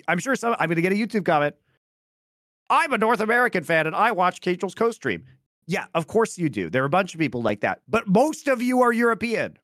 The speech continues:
Most of you are European. So I think the reality is almost certainly North American viewership has gone down.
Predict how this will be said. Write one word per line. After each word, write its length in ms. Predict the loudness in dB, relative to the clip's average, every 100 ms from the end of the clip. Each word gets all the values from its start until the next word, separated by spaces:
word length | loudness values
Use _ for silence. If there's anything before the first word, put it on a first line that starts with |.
| _
Most 320 | -2 -2 -2 -8
of 120 | -4
you 160 | 0
are 80 | 2
European. 560 | 2 0 -2 -6 -8 -12 _ _ _ _ _ _ _ _
So 500 | -8 -2 0 0 -2 -8 _ _ _ -6
I 40 |
think 220 | -4 -4 -4
the 80 |
reality 600 | -2 0 0 0 0 0
is 260 | 0 -2 -4 _ _ _
almost 600 | 0 0 2 0 -2 -4
certainly 640 | -6 -6 -6 -8 -6 -6 -12 _ _ _ _ _
North 280 | 0 2 2
American 420 | 2 2 0 0
viewership 380 | 0 0 -2 -6
has 100 | -4
gone 280 | -2 -2 0
down. 360 | 2 0 -2